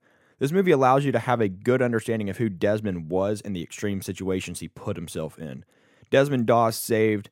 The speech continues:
seventy-five men in the Battle of Okinawa without a weapon, which is incredible. I don't, I don't know how you pull that off, but he did. In the extremes Desmond Doss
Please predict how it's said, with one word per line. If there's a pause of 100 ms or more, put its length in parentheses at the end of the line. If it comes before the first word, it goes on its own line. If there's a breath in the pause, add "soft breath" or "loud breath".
(160)
seventy-five
men (220)
in
the
Battle
of (260 soft breath)
Okinawa (160)
without
a
weapon, (760)
which
is (360)
incredible.
I
don't, (260)
I
don't
know
how
you
pull
that
off,
but
he
did. (440 soft breath)
In
the
extremes
Desmond
Doss